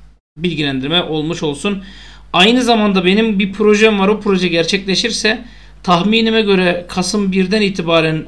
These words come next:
artış gösterir. Ne kadar da Dünya Kupası aralığı olsa da belki bir Aralık'ta bin üyeyi geçmiş olacağız. Projem gerçekleşirse beklemede kalın. Ha, "Hocam benim durumum yok, kartım yok, ödeyemem vesaire." diyen arkadaşlar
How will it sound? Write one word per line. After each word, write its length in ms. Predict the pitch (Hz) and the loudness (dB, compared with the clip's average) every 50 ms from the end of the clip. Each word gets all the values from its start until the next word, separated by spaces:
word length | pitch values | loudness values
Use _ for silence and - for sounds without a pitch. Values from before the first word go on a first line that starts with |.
| - | -8
artış 440 | - 151 151 156 - - 226 196 - | -6 -4 -4 -4 -4 -4 -6 -6 -4
gösterir. 520 | - 175 156 - - 160 156 185 190 190 - - - - - - - | -6 -8 -8 -4 -4 -4 -4 -4 -4 -6 -12 -16 -20 -20 -20 -12 -4
Ne 180 | 190 190 240 247 | 0 0 0 0
kadar 360 | - 262 262 262 233 202 196 | 0 -2 -2 -2 -4 -4 -4
da 140 | 214 190 196 | -2 -2 -2
Dünya 360 | 208 214 220 220 226 240 - | -2 -2 -2 -2 -4 -4 -6
Kupası 440 | - 202 - 214 202 196 - - - | -8 -6 -4 -4 -2 -4 -6 -6 -4
aralığı 400 | 180 180 185 190 190 190 185 180 | -2 -2 0 2 2 2 2 2
olsa 420 | - 175 180 180 - - 208 190 | 0 -2 -2 -2 -2 -4 -4 -4
da 200 | 202 208 208 - - - - - - - - - | -4 -6 -6 -8 -16 -20 -20 -20 -18 -8 -2 0
belki 380 | 208 220 202 - - 190 180 | 0 0 0 -2 -6 -4 -2
bir 140 | 220 233 214 | 0 2 2
Aralık'ta 580 | 214 185 185 185 175 180 - 233 220 - - 190 | 2 2 2 0 0 -2 -2 -4 -2 -2 -2 -6
bin 580 | 185 190 196 196 233 247 254 240 233 226 220 - | -8 -6 -2 0 2 2 4 2 2 0 -2 -2
üyeyi 340 | 208 190 185 180 185 202 196 | 0 2 4 4 4 2 2
geçmiş 580 | 180 180 175 - - 196 185 185 - - - - - | 0 0 0 0 -2 -2 -2 -2 -2 -6 -8 -10 -10
olacağız. 640 | - 160 160 156 151 151 160 165 196 190 - - - - - - - - - | -8 -6 -4 -4 -2 0 0 0 0 -2 -4 -8 -14 -18 -20 -20 -18 -10 -6
Projem 340 | 170 170 156 156 170 170 160 | -4 -4 -2 -2 -2 -2 -2
gerçekleşirse 840 | 151 147 - 151 147 - 143 135 - 135 - - 180 190 190 190 - - - - - - - - - - | -4 -4 -6 -10 -12 -12 -12 -12 -10 -10 -4 -2 0 0 0 -2 -6 -12 -18 -20 -20 -20 -20 -12 -4 -4
beklemede 480 | 160 160 - 180 165 160 156 165 160 | -4 -4 -2 -2 -2 0 0 0 0
kalın. 340 | - 165 165 196 208 196 - - - - - - - - - | 0 0 0 0 0 -2 -4 -10 -16 -20 -20 -20 -20 -8 0
Ha, 360 | - 247 240 214 196 208 - - - - - - | 4 4 4 4 2 -2 -8 -16 -20 -20 -10 -4
"Hocam 300 | 254 294 262 262 254 262 | -2 2 4 4 4 6
benim 220 | 262 262 262 254 | 6 4 4 4
durumum 280 | 262 262 254 247 240 220 | 2 2 0 2 2 2
yok, 200 | 220 226 220 - | 0 0 -2 -2
kartım 340 | - 247 233 - - 226 220 | -2 -2 -2 -2 -2 -2 -2
yok, 140 | 214 214 240 | -2 -2 -2
ödeyemem 380 | 240 226 233 226 220 220 226 | -2 0 0 0 0 2 0
vesaire." 340 | 226 220 - 233 220 208 202 | 0 0 2 2 2 2 2
diyen 120 | 202 208 | 0 0
arkadaşlar 440 | 190 185 - - 175 175 - 208 208 | -2 -2 -2 -2 -4 -4 -4 -6 -8